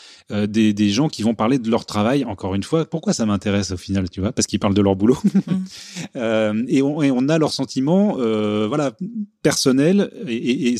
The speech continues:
Speaker 1: et pas simplement on raconte les faits.
Speaker 2: Ouais.
Speaker 1: Et de ce point de vue-là, c'est vachement intéressant. Donc tout cela fonctionne à peu près de la même, de la même manière. Euh, il y en a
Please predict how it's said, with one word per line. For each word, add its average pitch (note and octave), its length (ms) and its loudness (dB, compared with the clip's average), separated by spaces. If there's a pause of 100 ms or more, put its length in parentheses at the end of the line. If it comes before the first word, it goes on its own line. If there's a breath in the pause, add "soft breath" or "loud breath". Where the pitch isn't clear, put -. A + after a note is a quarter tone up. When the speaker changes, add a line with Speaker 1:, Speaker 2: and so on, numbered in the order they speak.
(120)
Speaker 1:
et A#2+ 120 -2
pas E3 140 0
simplement D3+ 440 0
on A#2 120 2
raconte C#3 460 -2
les A#2+ 100 0
faits. F#2+ 220 -6 (320)
Speaker 2:
Ouais. E3+ 180 -6 (140)
Speaker 1:
Et B2+ 80 -2
de G#2 80 4
ce G2+ 100 2
point B2 100 4
de A2+ 60 2
vue-là, C3+ 120 2
c'est A#2+ 140 -6
vachement A2 260 -2
intéressant. A2 300 -2
Donc G#2+ 140 -2
tout G3 100 4
cela E3 260 0
fonctionne C3 320 -2
à A#2+ 60 0
peu A#2 80 -4
près C3 120 -6
de A#2+ 60 -2
la A2+ 80 -2
même, A2 320 -2
de A2+ 80 -6
la G#2+ 60 2
même A#2 140 2
manière. A2 360 2 (400 loud breath)
Euh, A2 80 -2
il G#2 40 4
y A2+ 40 4
en B2 80 2
a C#3 60 4